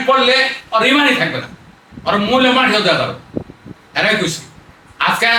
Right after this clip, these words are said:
ওরাও প্যান্ট। প্রথম যখন মাইক আসে, তখন এরা বলছিল কি মাইক বাজানো হারাম, বহু বিয়ার আসর, বহু যাত্রা প্যান্ডেল, বহু নাটকের মঞ্চ ভাঙছে এরা, মাইক হারাম। আজকে মাইক কোথায়? এদের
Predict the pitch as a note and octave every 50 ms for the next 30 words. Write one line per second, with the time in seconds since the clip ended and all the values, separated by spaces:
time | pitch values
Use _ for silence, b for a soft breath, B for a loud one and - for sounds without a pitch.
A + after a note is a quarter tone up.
0 | A#3 - - - - - - - B2 C3 B2 B2 - - - - - - - -
1 | - - - - - - - - - - - - - - - - - G#3 A#3 A#3
2 | A3+ A3+ A#3+ B3+ B3+ B3 B3 B3+ B3+ B3+ B3 A#3 A#3 B3 C4 C4 B3+ - A#3 A3
3 | G#3+ A3 A3+ A#3+ B3 - - - - - - - - - - - - - G#3+ G#3+
4 | A3 A3 A3+ A3 A#3 A3+ A3+ G#3+ - G#3 G#3+ G#3 G#3+ G#3+ A3 A3 G#3+ G#3+ A3 A3
5 | A3+ A3 G3+ G3 A3 A3 G#3+ A3 A3 - - - - - - - - - - -
6 | - F#3+ F#3+ E3 F#3+ G3+ G3 G3 A3 G#3+ G#3 G3+ G3+ G3+ G3+ G#3+ A3 A3 G#3+ -
7 | - - - - - - - - - - - - - F3 F#3 G3+ G3 G#3+ G#3 -
8 | G3+ G3+ G3 G3 G3+ G#3 G#3 G#3+ G#3+ G#3+ G3+ - - - - - - - _ -
9 | E3+ F3 F#3+ G3+ G#3 G#3+ G#3 G3 G3 G3 G3 G#3 G3 G3+ A3+ B3 A3 A3 B3 B3
10 | A#3 G#3 G3+ F3+ D#3 - - - - - - - - - - _ - - - -
11 | G3+ A3+ A3+ - G#3+ A3+ A3+ G#3 F#3 - - - - - - - - - - -
12 | - - - - - _ - - - - A3 A3 A3 B3 B3+ B3+ B3 B3+ B3+ A#3
13 | G#3+ C#3+ - - - - - - - - - _ - - - - _ _ - -
14 | - - - - - - - F#3 A#3 B3